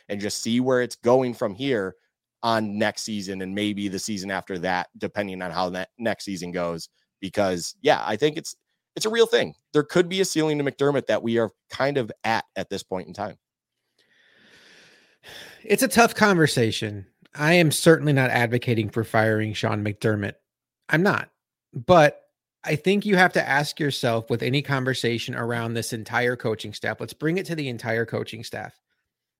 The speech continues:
Speaker 2: Is this Bills coaching staff on game days a net positive for this team? And to Luca's point,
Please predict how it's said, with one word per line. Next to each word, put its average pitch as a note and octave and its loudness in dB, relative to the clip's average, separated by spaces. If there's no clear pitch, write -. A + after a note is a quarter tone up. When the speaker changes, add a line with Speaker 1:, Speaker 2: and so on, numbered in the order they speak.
Speaker 2:
Is A3 2
this A#3 -2
Bills D#3+ 2
coaching C3 -2
staff A2+ -4
on C#3 -4
game C#3 2
days A#2 -4
a C#3 0
net C#3+ 0
positive A#2+ 0
for A#2+ 0
this A2 -4
team? - -14
And C3+ -4
to D3+ -4
Luca's F3+ -2
point, D#3+ -4